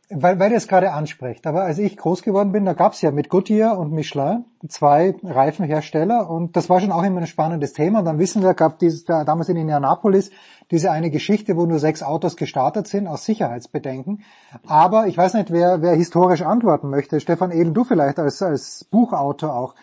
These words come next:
Ist die Idee des Einheitsreifens oder des Einheitsherstellers vielmehr,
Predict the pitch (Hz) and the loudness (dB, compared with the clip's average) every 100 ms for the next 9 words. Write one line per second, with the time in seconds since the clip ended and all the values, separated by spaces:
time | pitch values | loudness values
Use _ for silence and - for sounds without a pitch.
0 | _ - _ - _ 208 - 220 185 165 | _ -20 _ -20 _ 2 2 2 2 4
1 | 160 220 202 160 - 185 208 185 151 185 | 4 4 0 -2 -4 -2 -2 2 2 2
2 | 220 175 160 156 - 170 170 - 175 208 | 0 2 2 0 -4 -2 -2 0 0 0
3 | - 135 139 - 165 160 160 180 220 | -2 -4 -6 -6 -4 -2 0 -2 -4